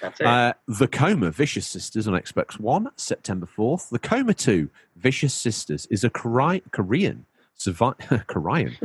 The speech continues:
Speaker 2: is a Korean <laughs> survival horror adventure. Venture from your deserted school to survive the horrors of the night.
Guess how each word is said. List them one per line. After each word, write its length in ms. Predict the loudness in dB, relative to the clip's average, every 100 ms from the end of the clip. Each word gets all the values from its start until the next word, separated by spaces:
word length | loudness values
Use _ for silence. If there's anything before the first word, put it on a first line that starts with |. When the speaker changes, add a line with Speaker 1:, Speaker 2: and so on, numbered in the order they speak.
| 0
Speaker 2:
is 120 | 2 2
a 60 |
Korean 480 | 2 2 4 2 0
<laughs> 80 | 0
survival 340 | 2 2 2
horror 240 | 2 2 2
adventure. 460 | 2 0 -2 -4
Venture 380 | 0 0 0 -4
from 200 | -2 -4
your 140 | -2
deserted 480 | -4 -2 2 2 0
school 280 | -2 2 2
to 120 | 2
survive 320 | 0 2 2 2
the 40 |
horrors 320 | 2 4 4 0
of 80 |
the 60 | -2
night. 260 | -2 -2